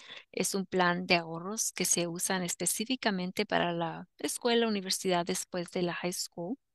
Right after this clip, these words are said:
Entonces, ustedes si quieren abrir una cuenta, pueden poner dinero y ahorrar,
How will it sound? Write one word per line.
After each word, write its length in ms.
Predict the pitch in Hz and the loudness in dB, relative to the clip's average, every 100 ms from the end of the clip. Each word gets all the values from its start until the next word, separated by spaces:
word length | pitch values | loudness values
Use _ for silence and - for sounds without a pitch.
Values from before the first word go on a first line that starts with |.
| - - - - _ | -20 -18 -18 -20 _
Entonces, 640 | - 185 185 202 185 202 214 | -2 -2 0 -4 -4 -4 -4
ustedes 500 | 190 - 185 190 208 | -2 4 4 6 2
si 300 | - 180 180 | 0 0 -2
quieren 360 | - 185 175 185 | 4 6 6 4
abrir 280 | 175 175 175 | 2 0 -2
una 140 | 180 | -4
cuenta, 500 | - 180 180 208 262 - - - - | -4 -6 -4 0 -2 -2 -12 -20 -4
pueden 340 | 196 190 185 180 | 4 6 6 2
poner 360 | 180 170 - | 0 0 0
dinero 800 | - 170 175 214 208 208 202 202 196 | 2 2 2 4 4 2 -2 -4 -6
y 340 | - 170 170 170 | -6 -4 -2 -2
ahorrar, 500 | 170 165 170 170 | -2 -4 -2 -2